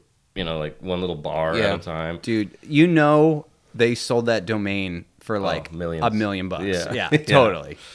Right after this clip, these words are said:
Speaker 1: Yeah. But we got caught. Uh, my
Speaker 3: By the
Speaker 1: dad.
Speaker 3: feds? Oh.
Speaker 1: Yeah. <laughs> My dad, like, checked
Speaker 2: He was
Speaker 1: the
Speaker 2: a
Speaker 1: server
Speaker 2: fed.
Speaker 1: history or something, or whatever history.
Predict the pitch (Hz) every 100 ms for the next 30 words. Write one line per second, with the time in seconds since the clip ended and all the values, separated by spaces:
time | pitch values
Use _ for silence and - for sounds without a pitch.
0 | - - 101 85 82 85 - 104 127 123
1 | - 101 85 - _ _ 87 85 80 76
2 | 78 - _ - 85 85 80 80 151 -
3 | - _ - 92 76 78 78 123 131 95
4 | - - 98 107 117 113 110 101 85 -
5 | - - 127 110 107 85 107 82 80 -
6 | - 92 - 76 69 71 - - 76 69
7 | 73 73 - - - - 69 - 78 -
8 | -